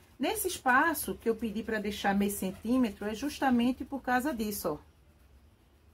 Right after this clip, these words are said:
Colinha aqui, na parte laranja. Ó, deixa eu botar pra cá. Começo daqui, ó,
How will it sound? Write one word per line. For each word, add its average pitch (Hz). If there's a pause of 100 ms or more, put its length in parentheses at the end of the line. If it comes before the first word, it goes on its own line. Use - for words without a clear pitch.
Colinha 185
aqui, 190 (640)
na 190
parte 185
laranja. 180 (1120)
Ó, 185 (680)
deixa -
eu 170
botar 180
pra 185
cá. 185 (420)
Começo 226
daqui, 233
ó, -